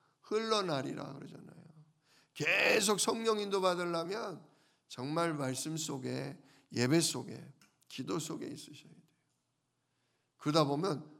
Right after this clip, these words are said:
어느 날 점점 바뀝니다. 점점 바뀌게 됩니다. 아, 그래서 이제는 십자가 사건도 좀 우리가 달리 생각해야 돼요.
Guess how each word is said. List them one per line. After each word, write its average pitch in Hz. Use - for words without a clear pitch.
어느 151
날 156
점점 120
바뀝니다. 156
점점 170
바뀌게 -
됩니다. 165
아, 131
그래서 151
이제는 165
십자가 175
사건도 143
좀 135
우리가 127
달리 123
생각해야 127
돼요. -